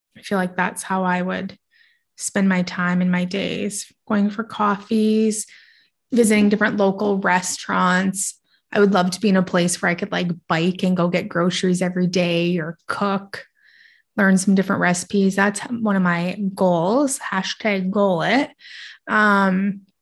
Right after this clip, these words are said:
is to learn how to cook some really yummy, delicious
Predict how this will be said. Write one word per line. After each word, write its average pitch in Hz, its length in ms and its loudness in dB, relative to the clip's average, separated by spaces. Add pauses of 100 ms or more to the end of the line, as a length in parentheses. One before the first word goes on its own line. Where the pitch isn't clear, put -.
(580)
is 208 240 2
to - 180 -4
learn 190 400 4
how 190 480 -2
to 180 580 -2 (340)
cook 233 220 -6
some 196 240 2
really 190 460 2
yummy, 185 680 -2
delicious 180 880 -6